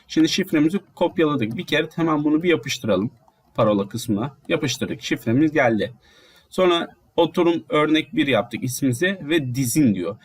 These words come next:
Bu dizin kısmı arkadaşlar hangi dosyayı görüntülesin? Mesela biz burada home, e, s-,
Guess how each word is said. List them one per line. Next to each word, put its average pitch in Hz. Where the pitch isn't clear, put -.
Bu 175
dizin 165
kısmı 151
arkadaşlar 151
hangi 175
dosyayı 151
görüntülesin? 123
Mesela 160
biz 165
burada 151
home, 165
e, 123
s-, 151